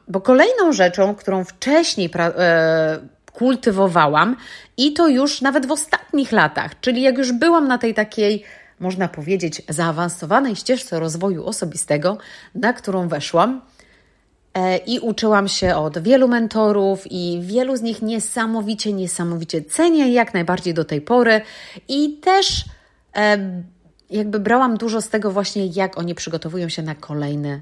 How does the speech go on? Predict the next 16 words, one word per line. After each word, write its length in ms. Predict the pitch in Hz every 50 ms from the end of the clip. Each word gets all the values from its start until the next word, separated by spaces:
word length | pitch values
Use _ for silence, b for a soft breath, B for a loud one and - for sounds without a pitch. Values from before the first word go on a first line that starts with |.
| _ _ -
rok, 280 | 147 143 - - -
na 120 | 143 143 143
ten 200 | - 147 151 143
nowy 260 | 143 139 143 160 214
rok. 300 | 254 226 170 - - _ _ _ _ _ _ _ _ _ _ _ _ _ _ _ _ _ - - - _ _ _ _ _ _ -
I 460 | 196 190 185 190 190 190 185 185 170 -
bardzo 340 | 208 254 294 285 233 202 185
często, 420 | - - 160 151 151 - - 175
w 60 | 175
sumie 240 | - - 294 330 320 - - - _ _ _ -
do 320 | 190 175 - 330 453 427
zeszłego 580 | 311 339 330 - - - 285 302 277 - 277 269
roku 500 | 202 165 - - - 170 226 311 339 - _ _ _ -
też 180 | 202 202 202
to 140 | - - 175
robiłam, 520 | 160 151 147 147 143 143 165 233 294 349